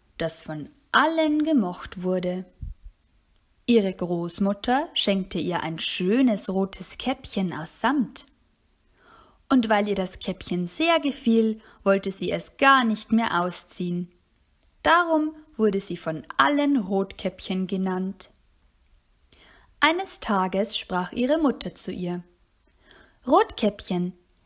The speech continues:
ich gebe dir ein Körbchen mit einem Kuchen und einer Flasche Wein.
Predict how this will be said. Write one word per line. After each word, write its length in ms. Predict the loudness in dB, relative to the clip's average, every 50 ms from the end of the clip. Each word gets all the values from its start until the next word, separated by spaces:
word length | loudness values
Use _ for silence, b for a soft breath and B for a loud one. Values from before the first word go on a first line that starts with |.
| _ _ _
ich 240 | -4 -4 -4 -6 -2
gebe 260 | 0 2 4 4 4
dir 160 | 4 2 0 -2
ein 180 | -4 -4 -6 -6
Körbchen 580 | -6 -6 -4 -4 -6 -6 -4 -2 0 0 2
mit 220 | 0 -2 -2 -2 -2
einem 320 | -2 0 -2 -4 -8 -10
Kuchen 680 | 0 2 2 2 2 0 0 0 0 0 -2 -4 -2 2
und 240 | 2 2 2 2 2
einer 200 | 4 4 4 2
Flasche 560 | 2 0 -2 0 0 -2 0 2 2 2 4
Wein. 480 | 2 2 2 0 -2 -6 -8 -10 -10